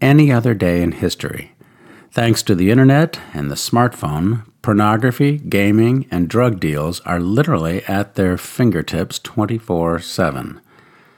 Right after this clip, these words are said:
The average age of introduction to porn for young boys is somewhere between eight and ten years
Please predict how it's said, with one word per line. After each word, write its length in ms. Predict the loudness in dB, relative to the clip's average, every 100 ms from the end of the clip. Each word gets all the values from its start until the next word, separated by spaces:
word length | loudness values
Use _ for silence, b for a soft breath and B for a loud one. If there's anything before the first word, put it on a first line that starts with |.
| b b b b b
The 120 | -4 0
average 380 | 0 0 0
age 240 | 0 0 0
of 80 | 0
introduction 500 | 0 0 -2 -2 -4
to 60 |
porn 420 | -4 -2 0 2
for 140 | 0 0
young 300 | 2 2 2
boys 500 | 0 0 0 -2 -6
is 100 | -10
somewhere 380 | -4 0 0 -2
between 580 | -4 -2 0 0 -2 -4
eight 320 | -4 -2 -2 -4
and 220 | -6 -6
ten 400 | -2 0 0 -2
years 400 | 0 0 0